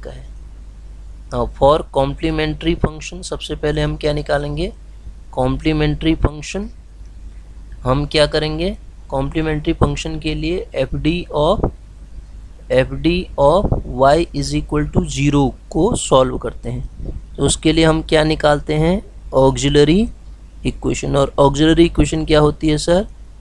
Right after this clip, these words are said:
m square plus m plus one is equals to zero। अब इसमें सिरधराचार्य लगाइए आप, तो आप क्या पाएंगे? एम की value, मैं एम की value निकालना आपको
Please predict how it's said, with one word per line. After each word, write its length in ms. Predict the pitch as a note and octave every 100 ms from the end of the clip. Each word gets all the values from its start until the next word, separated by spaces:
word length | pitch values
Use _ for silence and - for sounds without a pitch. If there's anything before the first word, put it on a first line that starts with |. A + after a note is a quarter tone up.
| - - C#3
m 200 | C3+ D3
square 500 | - - D3 D#3 F3 -
plus 360 | D#3 D3 D3 - -
m 240 | C#3+ D#3 F3+ - - -
plus 360 | - D3+ C#3+ - C3 B2
one 200 | D3 F#3 -
is 140 | D3 C#3+
equals 280 | C#3+ - -
to 140 | - F3+
zero। 300 | B2+ A#2 B2+ C3 - - - - - -
अब 100 | C3+
इसमें 240 | C#3+ E3+
सिरधराचार्य 640 | E3 D3 C3 C3+ C#3+ D3 D3+
लगाइए 420 | D3 C#3 C#3 D3+
आप, 220 | D3 E3+ - - - - -
तो 60 | C#3+
आप 180 | C#3 -
क्या 200 | D3+ C#3+
पाएंगे? 500 | D3 D3 D3 D#3+ E3+
एम 200 | C#3 C3+ C#3
की 180 | D#3+ D3
value, 480 | C#3+ D3 D3 F#3 A#3 - - - - - - - - - - - - - -
मैं 140 | B2+ C#3
एम 180 | D3 D3
की 120 | D#3+
value 280 | D#3 C#3+ E3
निकालना 460 | D3 C3+ C3 D3+
आपको 340 | D#3 C#3 -